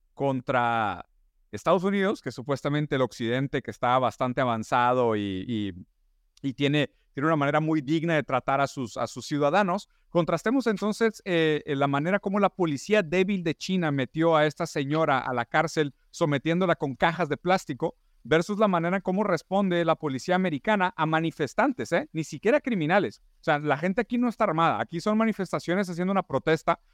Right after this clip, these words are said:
y vean cómo <laughs> actúa la policía de Estados Unidos, donde supuestamente aquí, pues, es el país de la libertad, el país de los derechos humanos, de las políticas identitarias.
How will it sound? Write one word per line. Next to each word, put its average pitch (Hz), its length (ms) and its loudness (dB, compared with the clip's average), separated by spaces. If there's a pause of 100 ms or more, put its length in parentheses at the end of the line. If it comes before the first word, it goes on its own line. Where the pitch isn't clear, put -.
(140)
y 127 120 -4
vean 165 180 2
cómo 185 320 0
<laughs> - 20 4
actúa 190 480 0
la 170 120 0
policía 147 360 -2
de 180 60 2
Estados 175 300 -2
Unidos, 208 400 -2 (280)
donde 208 260 2
supuestamente 214 640 0
aquí, 202 180 -2
pues, 175 120 -8
es 160 60 -2
el 185 100 0
país 143 320 0
de 156 80 0
la 151 60 2
libertad, 165 840 2
el 120 140 -4
país 127 240 0
de 135 80 -2
los 131 120 -2
derechos 123 360 -4
humanos, 151 680 0
de 135 80 -4
las 139 120 -2
políticas 135 520 -2
identitarias. 170 920 2